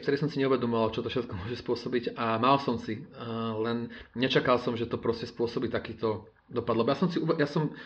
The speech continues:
vedel, čo robíme, vedel som, čo to znamená, ale ja som to proste nepodal tak, aby to človek, ktorý vidie minútovú reportáž alebo štyridsaťpäť sekundovú reportáž v správach večer Markíza alebo Jojke, aby,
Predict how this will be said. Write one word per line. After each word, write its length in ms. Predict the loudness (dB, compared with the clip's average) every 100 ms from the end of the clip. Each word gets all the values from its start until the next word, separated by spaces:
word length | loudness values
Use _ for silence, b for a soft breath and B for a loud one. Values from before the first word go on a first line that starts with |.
| B
vedel, 560 | -16 -2 6 8 10 8
čo 160 | 6 4
robíme, 480 | 4 2 0 0 2
vedel 200 | 6 8 8
som, 120 | 2
čo 120 | 0
to 80 | 0
znamená, 520 | 2 2 2 2 2
ale 240 | 2 2
ja 40 | 2
som 120 | 0
to 120 | -4
proste 280 | -4 -4 0
nepodal 400 | 4 6 4 4
tak, 160 | 0 0
aby 200 | 0 2
to 280 | 0 0 B B B -16 4
človek, 300 | 6 8 6
ktorý 180 | 4
vidie 240 | 4 4 4
minútovú 460 | 6 4 6 6
reportáž 500 | 6 4 0 2 2
alebo 220 | 2 0 2
štyridsaťpäť 580 | 2 2 0 -2 -4
sekundovú 240 | -2 2 2
reportáž 540 | 2 0 0 -2 -2
v 20 |
správach 380 | 0 2 2 2
večer 240 | 0 0 0
Markíza 460 | -2 -2 -2 0
alebo 160 | 2 4
Jojke, 320 | 4 4 2
aby, 120 | -2